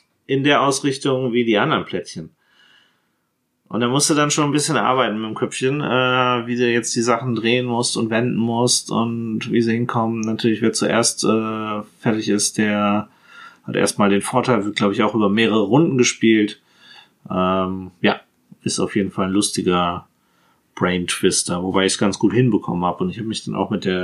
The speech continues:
Erklärerin unterhalten und die meinte, das ist eher was für Jungs eigentlich, weil die das besser hinkriegen. Also sie war eine Psychologiestudentin,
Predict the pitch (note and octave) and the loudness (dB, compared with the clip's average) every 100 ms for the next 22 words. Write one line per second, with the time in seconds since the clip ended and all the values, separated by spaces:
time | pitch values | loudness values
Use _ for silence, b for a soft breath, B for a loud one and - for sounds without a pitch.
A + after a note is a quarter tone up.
0 | F2+ F#2 - C3 B2 A2+ A#2 A2+ A#2+ G#2 | -6 -6 2 4 4 2 2 0 2 2
1 | A#2 A#2+ G2+ F#2+ G2+ G2+ G2+ F#2 G2 G#2 | 2 0 -4 -4 -4 -4 -4 -4 -6 -4
2 | - - G#2+ B2+ B2+ - A2 G#2+ D3 D3 | -4 -2 2 2 2 0 2 4 2 0
3 | - C3+ C3+ B2+ B2+ A2+ A#2 A#2 - B2 | -2 -2 -2 -4 -2 0 0 -2 -2 0
4 | C#3 B2 B2+ C3 G#2+ G2 G2 G2+ G2 G2+ | 0 -2 -4 -2 0 0 0 2 2 2
5 | G2+ F#2+ - - - G#2 G#2 B2+ - B2+ | 0 -2 -4 -6 0 0 2 0 2 2
6 | A#2 A2+ A#2+ A#2 | 2 2 0 -4